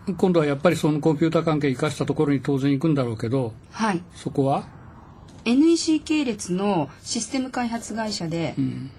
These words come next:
Speaker 2: 今あるかどうかわからないですけど、アイコムシステム工業というところに入りました。
Speaker 1: うん。
Speaker 2: あの、最初は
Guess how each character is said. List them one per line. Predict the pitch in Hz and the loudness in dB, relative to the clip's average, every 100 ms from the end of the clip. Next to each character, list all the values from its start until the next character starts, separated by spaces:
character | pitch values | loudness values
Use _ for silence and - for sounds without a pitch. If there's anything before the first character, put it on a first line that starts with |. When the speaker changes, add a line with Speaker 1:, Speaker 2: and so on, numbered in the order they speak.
| - - | -20 -12
Speaker 2:
今 | - 262 269 208 | 0 4 4 2
あ | 233 | -2
る | 233 | -6
か | - 180 | -6 -6
ど | 180 | -6
う | |
か | 175 | -6
わ | 165 | -8
か | 160 | -6
ら | 180 | -6
な | 170 | -4
い | 165 | -6
で | |
す | 160 | -10
け | - | -10
ど、 | 160 160 | -8 -6
ア | 220 | -6
イ | 262 | -6
コ | - | -6
ム | 254 247 | -8 -6
シ | - | -8
ス | 220 | -10
テ | - | -8
ム | 220 | -10
工 | 208 214 | -8 -10
業 | 185 175 | -8 -8
と | 170 156 | -8 -10
い | - | -10
う | |
と | - | -12
こ | - | -12
ろ | 156 | -10
に | 139 | -8
入 | 165 165 | -6 -6
り | 160 | -6
ま | 143 151 | -6 -8
し | - | -10
た。 | - - | -14 -10
Speaker 1:
う | |
ん。 | 131 113 110 107 | -8 -8 -8 -8
Speaker 2:
あ | |
の、 | 110 113 | -8 -10
最 | - 208 202 | -4 -2 -2
初 | 202 | -4
は | 196 185 175 | -4 -2 -4